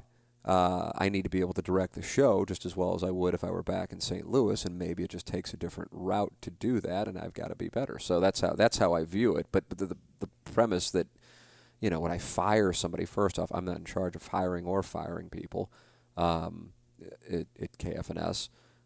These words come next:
uh, just on the off chance that there's still some people who think that. Uh, but, uh,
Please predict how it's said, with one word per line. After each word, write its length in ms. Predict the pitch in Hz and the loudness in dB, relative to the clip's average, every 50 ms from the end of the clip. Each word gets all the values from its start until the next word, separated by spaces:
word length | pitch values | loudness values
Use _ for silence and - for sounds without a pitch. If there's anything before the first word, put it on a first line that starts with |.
| _ - | _ -6
uh, 640 | 87 87 80 82 82 82 87 87 80 82 85 87 92 - _ - | -2 -2 0 0 0 -2 -2 -4 -6 -8 -8 -10 -12 -14 _ -14
just 200 | - - - - | -12 -10 -10 -8
on 60 | 90 | -8
the 120 | 90 85 | -6 -4
off 200 | 87 90 92 - | -4 -4 -6 -6
chance 240 | - 87 85 82 - | -6 -6 -6 -6 -8
that 80 | - - | -10 -10
there's 160 | - 87 - | -12 -12 -12
still 300 | - - - 117 110 107 | -12 -8 -4 -2 -2 -2
some 160 | - - - | -4 -8 -8
people 300 | - 92 87 - - 98 | -8 -8 -6 -6 -6 -8
who 120 | 85 85 85 | -8 -8 -10
think 280 | - - - 90 - | -8 -10 -12 -12 -10
that. 240 | - - 90 90 - - _ _ _ _ _ _ _ - | -10 -8 -8 -8 -10 -12 _ _ _ _ _ _ _ -2
Uh, 720 | - 90 90 87 87 85 85 85 85 85 85 85 85 90 90 - _ _ _ _ _ _ _ _ _ _ _ - - | 2 4 6 6 6 6 4 4 2 2 0 -2 -2 -4 -6 -12 _ _ _ _ _ _ _ _ _ _ _ -4 2
but, 300 | - 98 92 - - 98 | 4 4 4 4 4 2
uh, 380 | 92 90 92 90 82 82 85 | 2 2 2 0 -2 -4 -6